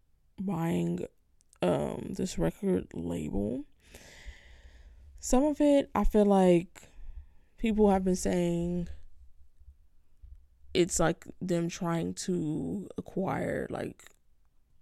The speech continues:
music rights. It's a little difficult, but classical music is a little weird 'cause obviously compositions are, a lot of the compositions, um, of the most popular classical music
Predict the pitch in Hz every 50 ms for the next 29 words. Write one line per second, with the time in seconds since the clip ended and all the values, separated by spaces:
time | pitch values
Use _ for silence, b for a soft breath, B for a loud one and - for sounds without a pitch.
0 | _ _ _ _ - - - 185 175 165 170 196 190 - 190 180 - 160 165 180
1 | 185 - - - - - - - - - 202 214 254 262 269 247 202 180 185 196
2 | - - - 240 240 240 233 B B B B B B B - - - 247 240 -
3 | - 233 220 220 226 233 - 214 - 208 190 185 170 175 170 190 - - 202 190
4 | 170 175 196 202 208 202 - 208 196 185 - 190 190 175 175 - 196 185 185 185
5 | 185 190 - - - - 165 160 147 135 - - - - _ _ _ _ _ _
6 | - 180 175 170 160 160 214 185 165 175 165 160 - 196 202 - - 180 175 175
7 | - - 175 165 165 170 170 180 - - b b b b b b b b b b
8 | b - - - 175 175 175 170 165 165 156 165 165 180 175 - - - - 170
9 | 156 - - - - 165 156 165 170 - - 175 185 196 196 185 165 175 - 165
10 | 170 - - 170 165 156 - - 156 151 - -